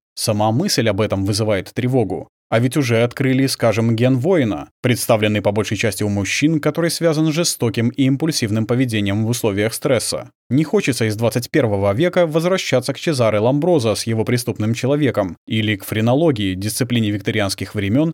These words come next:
которая определяла преступные наклонности по шишкам на черепе. Как бы то ни было, сценарий кошмарный. Но если подходить к делу разумно,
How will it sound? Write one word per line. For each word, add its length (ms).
которая 320
определяла 640
преступные 480
наклонности 640
по 180
шишкам 400
на 100
черепе. 520
Как 180
бы 120
то 120
ни 160
было, 360
сценарий 580
кошмарный. 720
Но 160
если 340
подходить 440
к 40
делу 260
разумно, 600